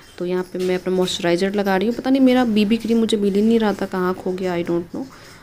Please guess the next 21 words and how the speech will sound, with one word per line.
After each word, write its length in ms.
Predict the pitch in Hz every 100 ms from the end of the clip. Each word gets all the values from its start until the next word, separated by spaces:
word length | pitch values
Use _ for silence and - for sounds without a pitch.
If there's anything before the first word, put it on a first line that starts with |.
| - - -
तो 320 | 175 170 165
लंबे 320 | 170 185 185
लंबे 240 | 185 185
बाल 320 | 175 170 175 180
जो 160 | 180
है 140 | 180 180
वो 140 | 170
देख 300 | 165 180 185
लीजिए। 320 | 190 185 233
<laughs> 640 | 262 - - - 220 202
फिर 220 | 190 208 202
पता 200 | 185 185
नहीं 100 | 185
लंबे 180 | 180
लंबे 200 | 180 180
बाल 240 | 180 175 175
आपको 160 | 175
कब 240 | 180 180 180
देखने 260 | 175 180 175
को 100 | 175
मिलेंगे। 360 | 170 170 240